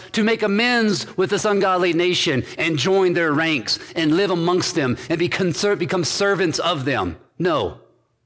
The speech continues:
Matter of fact, the raiding parties, raiding back in this day.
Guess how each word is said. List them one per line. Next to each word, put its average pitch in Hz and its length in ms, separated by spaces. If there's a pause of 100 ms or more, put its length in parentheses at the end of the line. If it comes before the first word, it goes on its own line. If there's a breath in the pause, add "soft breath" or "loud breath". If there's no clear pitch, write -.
(520 loud breath)
Matter 226 240
of 220 60
fact, 233 640
the 196 140
raiding 220 580
parties, 196 680
raiding 220 520
back 214 280
in 190 220
this 180 240
day. 131 640